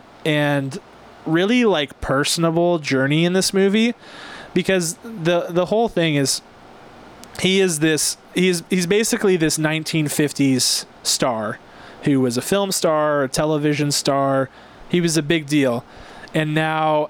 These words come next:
uh, you know, people's tastes are changing, and he, he is not getting any younger, and he's a little bit on the downswing, you could say. And he's going through this very real moment of,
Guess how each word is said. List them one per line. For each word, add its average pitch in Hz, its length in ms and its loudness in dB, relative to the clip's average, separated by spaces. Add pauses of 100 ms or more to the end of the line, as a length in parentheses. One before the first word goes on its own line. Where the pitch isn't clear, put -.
(160)
uh, 143 340 0
you 165 120 0
know, 170 120 2
people's 202 300 0
tastes 175 320 0
are 170 60 0
changing, 160 640 0
and 151 80 -2
he, 165 220 2
he 160 180 0
is 165 100 2
not 160 180 0
getting 151 280 0
any 139 160 0
younger, 139 560 0
and 143 360 -2 (400)
he's 208 160 2
a 226 60 2
little 214 240 2
bit 170 160 2
on 156 160 0
the 143 80 0
downswing, 131 640 -2
you 123 100 0
could - 160 -4
say. 117 340 -6 (760)
And 156 320 0
he's 170 240 0
going 170 280 0
through 160 220 2
this 160 140 0
very 151 320 0
real 160 220 2
moment 156 460 -2 (180)
of, 147 400 -2